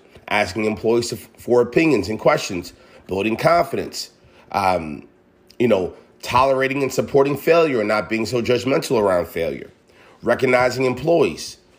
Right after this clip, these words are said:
career mapping, goal mapping. Um, the list can go on and on that fall into the coaching variables, adjusting communication styles,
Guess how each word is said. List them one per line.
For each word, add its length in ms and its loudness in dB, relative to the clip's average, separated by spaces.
career 320 2
mapping, 520 0
goal 240 6
mapping. 460 -4
Um, 500 0
the 80 0
list 240 4
can 100 2
go 260 2
on 80 4
and 100 4
on 340 4
that 260 2
fall 340 4
into 260 -6
the 120 -4
coaching 800 -2
variables, 720 0
adjusting 460 -2
communication 680 0
styles, 560 -6